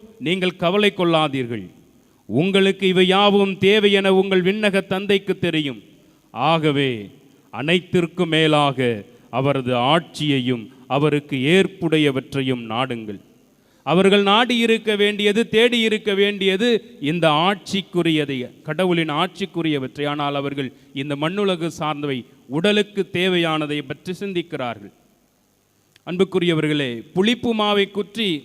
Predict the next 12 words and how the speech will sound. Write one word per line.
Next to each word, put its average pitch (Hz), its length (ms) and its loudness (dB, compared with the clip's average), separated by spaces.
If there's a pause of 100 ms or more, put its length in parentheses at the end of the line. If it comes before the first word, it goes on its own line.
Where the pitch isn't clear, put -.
(120)
குறித்து 202 480 -2
இயேசு 202 340 0
பேசுகின்ற 190 540 -2
பொழுது, 170 400 0 (1500)
இந்த 190 280 0
உண்மையான 220 680 2
புளிப்பு 208 340 -2
மாவு 196 320 0
என்பது 180 360 -2
என்ன? 175 240 0 (1120)
ஒன்று 185 400 -2
கொரிந்தியர் 170 640 0